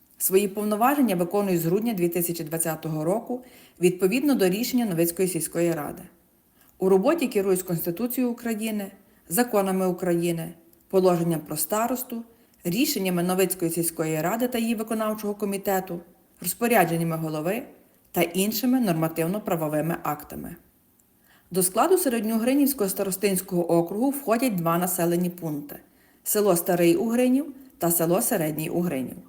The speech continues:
Загальна площа округу становить вісімнадцять цілих сімдесят вісім сотих кілометрів квадратних або одна тисяча вісімсот сімдесят вісім гектарів,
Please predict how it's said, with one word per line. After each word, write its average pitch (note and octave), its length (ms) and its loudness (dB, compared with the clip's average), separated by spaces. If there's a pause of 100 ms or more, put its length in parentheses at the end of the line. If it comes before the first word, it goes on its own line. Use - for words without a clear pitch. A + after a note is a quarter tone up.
(600)
Загальна G#3 420 2
площа G3+ 360 -2
округу A#3+ 480 0
становить E3+ 640 -2
вісімнадцять G3+ 640 -2
цілих E3 420 0 (340)
сімдесят A3+ 540 0
вісім A#3+ 380 2 (220)
сотих F#3+ 480 0
кілометрів F3+ 600 0
квадратних D#3+ 680 -2
або F#3+ 480 0 (340)
одна F3+ 320 2
тисяча G#3+ 580 -2 (360)
вісімсот G#3+ 500 0
сімдесят F3+ 400 0
вісім F3 300 0
гектарів, E3+ 600 0